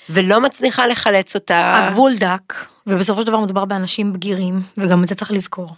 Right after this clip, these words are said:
Speaker 2: ואת לא יכולה לבחור במקומה, ואת לא יכולה לעשות את ה-, את המהלכים שהיא צריכה לעשות בחיים במקומה. אבל את כן יכולה לראות אותה, ולהיות האוזן שלה, ולא, לא יודעת, אולי, את יודעת, זה ישלח לך מיכה,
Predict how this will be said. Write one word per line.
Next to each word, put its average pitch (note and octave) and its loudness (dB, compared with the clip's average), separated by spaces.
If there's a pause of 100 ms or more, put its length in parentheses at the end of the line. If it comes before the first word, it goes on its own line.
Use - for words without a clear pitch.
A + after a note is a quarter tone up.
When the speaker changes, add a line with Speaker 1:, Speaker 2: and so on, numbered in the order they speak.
(100)
Speaker 2:
ואת G3 -4
לא G#3 2
יכולה G3+ 2
לבחור F#3+ -2
במקומה, F#3+ -2 (180)
ואת G3+ -10
לא A3 -4
יכולה F#3+ 0
לעשות F#3+ -4
את G3 -10
ה-, F#3 -2 (440)
את - -10
המהלכים F3+ 0
שהיא G#3+ 0
צריכה A3 -2
לעשות G#3 -4
בחיים G3 -4
במקומה. F#3 -2 (500)
אבל F#3+ 0
את F#3 -4
כן A#3 0
יכולה G#3+ -2 (160)
לראות F#3+ -2
אותה, A3 -2 (180)
ולהיות G3+ 2
האוזן F#3+ 2
שלה, B3 -2
ולא, G#3+ 2
לא A#3+ 4
יודעת, C4 0
אולי, A3+ 0
את A#3+ -6
יודעת, A#3 0
זה G#3+ -2
ישלח - 2
לך B3+ -4
מיכה, A#3 -2